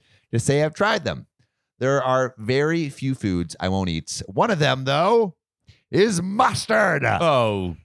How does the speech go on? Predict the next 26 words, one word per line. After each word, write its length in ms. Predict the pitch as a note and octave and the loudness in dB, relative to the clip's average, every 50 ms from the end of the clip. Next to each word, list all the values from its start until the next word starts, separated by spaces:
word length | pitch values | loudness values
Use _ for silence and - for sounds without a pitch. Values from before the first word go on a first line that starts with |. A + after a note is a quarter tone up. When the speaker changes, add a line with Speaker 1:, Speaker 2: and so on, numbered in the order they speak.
| _ _ _ | _ _ _
Speaker 2:
God. 440 | B3+ C#4 C#4 A#3+ G#3+ G3+ E3+ F#3+ F3 | 2 2 4 4 4 4 2 4 4
Speaker 1:
I 220 | F3 A#3+ C4 B3+ | 4 4 4 4
hate 340 | G#3 E3 B3+ C#4 D4 - - | 4 4 2 0 -2 -4 -4
the 100 | A3 G3 | -6 -2
condiments. 880 | - - E3 D#3+ D3+ D3+ D3 D3 D3 B2+ A#2 G#2+ - - - - - - - - - - _ C#3+ | 0 2 2 2 2 0 0 0 0 -2 -2 -4 -6 -8 -6 -6 -8 -10 -12 -14 -20 -12 _ -2
Speaker 2:
How 220 | D3+ F#3 F3+ E3 | 0 2 2 0
could 320 | D#3+ - G#3 F3+ F3+ D#3+ | 0 -4 -6 -6 -6 -4
you? 320 | E3 E3 D3+ D#3 - D#4+ - - _ _ | -4 -4 -2 -2 -2 -4 -6 -10 _ _
Speaker 1:
I 60 | F#3 | -2
don't 200 | G3 B2 A#2+ G#2 | -2 0 0 2
like 220 | A2+ B2 C#3 - D3 | 2 0 0 2 0
it. 140 | D3 C#3+ - _ _ | -2 -2 -4 _ _
I 40 | - | -4
just 260 | D#3+ F#3 - - _ | -4 -4 -6 -6 _
don't. 340 | - E3 F3 E3+ D#3+ C#3 - | 0 0 0 0 -2 -4 -10
The 80 | - G2+ | -14 -6
taste 260 | - A#2+ A2 G#2+ - | -2 -2 -2 -2 -2
is 60 | F#2 | -2
very 200 | E2+ G2+ F#2+ F#2 | -2 -2 -2 -2
strong 400 | F#2 - - E3 E3 D#3 D3+ D3+ C3 | -4 -4 -2 0 2 2 2 0 0
and 60 | A2 | -2
overpowering. 680 | G2 F#2 F2+ - - C3 B2+ C3+ C3+ C3 B2 A#2+ B2 A2+ - _ _ _ _ - | -2 -2 -4 -2 -2 0 0 2 2 0 -2 -2 -4 -8 -10 _ _ _ _ -4
It's 180 | - E3 - F3+ | -4 -4 -2 -2
an 160 | F3+ F3 E3 - | -4 -4 -4 -4
unpleasant 840 | B2+ C3+ D3 D#3 D#3 D3 - - - A2+ A#2+ A#2+ A#2+ B2+ A2+ - _ | -2 -2 -2 -4 -6 -10 -12 -4 -2 0 0 0 0 -4 -6 -6 _
taste. 540 | - D3+ E3+ B2+ - - - - - - | 0 0 0 0 -4 -8 -10 -10 -12 -14